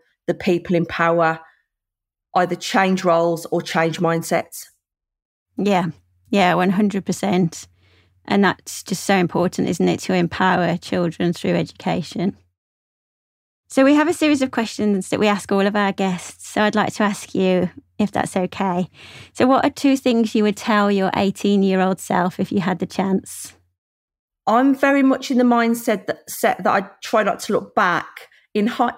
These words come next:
Speaker 1: you know, it'd be fantastic if I could be like, "Come on, Alison, just focus on education, do this, do this, do that." But unfortunately, I can't do that. But what I would say is, "Alison,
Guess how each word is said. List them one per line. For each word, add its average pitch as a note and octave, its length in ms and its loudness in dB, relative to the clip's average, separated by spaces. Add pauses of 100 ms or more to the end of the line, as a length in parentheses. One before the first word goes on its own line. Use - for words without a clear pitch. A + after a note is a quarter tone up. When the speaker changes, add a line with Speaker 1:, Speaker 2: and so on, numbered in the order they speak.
Speaker 1:
you A3+ 120 2
know, F3+ 320 2 (540)
it'd G#3 160 0
be A3+ 100 0
fantastic A3 840 -2
if G3 140 -4
I F#3+ 100 4
could F#3+ 220 -4
be G3 100 0
like, F#3 380 0
"Come A3 160 0
on, F#3+ 100 2
Alison, F3 520 -2 (420)
just F#3+ 260 -2 (100)
focus A3 420 2
on G3 80 2
education, F#3+ 960 0
do A3+ 200 2
this, G#3+ 200 -2
do G#3 180 0
this, F#3+ 180 -2
do F#3+ 140 2
that." G#3+ 300 0
But - 140 -2 (180)
unfortunately, F#3+ 540 0
I F3 80 0
can't G3+ 320 0
do F#3 100 -2
that. - 220 -2 (460)
But G3 160 2
what G#3 120 4
I F#3+ 120 2
would G#3+ 340 -2
say F3+ 440 -2 (160)
is, F#3 220 -4
"Alison, G3+ 720 0